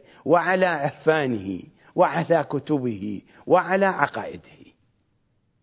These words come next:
لا شأن لي بابن عربي، لكنني جئت به مثالاً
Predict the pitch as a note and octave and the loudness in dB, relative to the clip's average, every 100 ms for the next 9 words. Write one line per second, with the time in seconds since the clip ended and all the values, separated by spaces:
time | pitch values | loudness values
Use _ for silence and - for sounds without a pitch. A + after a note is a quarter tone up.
0 | _ _ _ _ _ _ _ _ _ _ | _ _ _ _ _ _ _ _ _ _
1 | _ A2+ G#3 A#3 G#3 D#3+ E3 F3+ F#3 D#3 | _ 0 2 2 0 2 2 4 2 2
2 | C3+ C3 C3+ A#2 F#2 D#2+ - - - F3 | 2 2 2 2 -2 -6 -20 -8 0 0
3 | F3 B3+ B3 A#3 G#3+ F3+ - - - B2 | 2 2 4 4 2 0 -6 -20 -10 -2
4 | - - F#3+ F3 G3+ F#3+ F3+ E3+ D#3 A3+ | -2 2 2 4 4 4 4 2 2 2
5 | B3+ A#3 A#3+ | 2 2 0